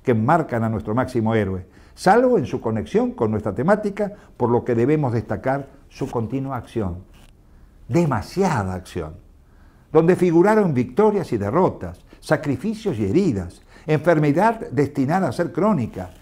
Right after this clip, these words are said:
y actos de pericia, de valor y de arrojo, a precio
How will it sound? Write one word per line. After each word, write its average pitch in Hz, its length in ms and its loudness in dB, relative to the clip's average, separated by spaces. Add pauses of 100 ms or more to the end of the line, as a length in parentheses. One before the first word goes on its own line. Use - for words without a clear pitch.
(180)
y 127 100 2
actos 151 300 -2
de 110 100 0
pericia, 95 760 -6 (260)
de 113 220 2
valor 110 540 0 (280)
y 147 100 4
de 123 120 2
arrojo, 107 580 -2 (300)
a 113 180 0
precio 147 500 -2